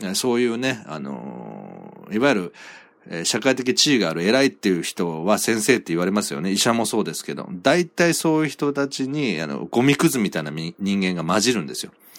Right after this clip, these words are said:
これはね、本当に不思議なもので、あの、己は何者なのかっていうのを常に考えておかないと、先生、先生って言われると勘違い、えー、しちゃうんですよね。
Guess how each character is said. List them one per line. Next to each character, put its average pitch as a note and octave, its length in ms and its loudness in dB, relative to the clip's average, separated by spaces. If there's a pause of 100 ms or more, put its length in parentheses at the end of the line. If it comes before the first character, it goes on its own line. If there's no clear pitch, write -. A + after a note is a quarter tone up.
(400)
こ B2 140 2
れ C3+ 120 -2
は C3+ 140 2
ね、 C3 160 2
本 B2 280 -2
当 C3+ 160 -4
に B2+ 240 -2
不 - 200 -8
思 C#3 120 4
議 C#3 80 0
な C3+ 120 0
も C3 120 -2
の F2 160 -4
で、 D2+ 240 -4 (1500)
あ D#2 140 -8
の、 B1+ 340 -14 (480)
己 B2+ 400 6
は C3+ 240 4 (120)
何 A2+ 340 -2
者 D3 260 0
な D3+ 120 2
の E3+ 120 4
か G#2+ 140 2
っ G2 40 2
て - 140 -10
い G2 40 2
う F#2 40 0
の F2+ 60 0
を - 20 -2
常 D3 280 -2
に C3 100 -2
考 B2+ 120 -6 (180)
え C#3+ 120 0
て C#3 100 -2
お C3 80 0
か C#3+ 120 -4
な C3+ 140 -2
い C#3 80 -2
と、 E3 360 2 (300)
先 B2 280 2
生、 A2+ 260 4
先 C3 240 0
生 E3+ 180 4
っ - 20 0
て E3 100 -6
言 C#3 80 4
わ B2+ 60 6
れ C3 80 2
る C3 100 -2
と D3+ 120 0
勘 A2 220 0
違 A2+ 220 0
い、 A2+ 60 0
え A#1 1080 -2
ー、 - 40 -6
し - 100 0
ち B2+ 100 4
ゃ B2+ 40 6
う B2+ 80 0
ん G#2 60 -2
で E2 80 -6
す - 120 -10
よ E2 100 -10
ね。 G#2 160 -10